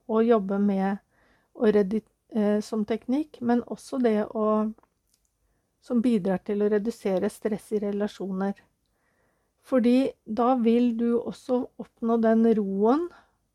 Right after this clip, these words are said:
som du trenger for å skape i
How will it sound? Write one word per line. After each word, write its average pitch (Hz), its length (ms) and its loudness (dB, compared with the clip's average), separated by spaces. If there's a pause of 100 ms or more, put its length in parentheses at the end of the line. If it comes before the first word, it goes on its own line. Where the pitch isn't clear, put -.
(300)
som 233 240 -6
du 226 100 0
trenger 214 460 -2
for 208 200 -6
å 208 120 -2
skape 202 720 -6
i 208 160 -2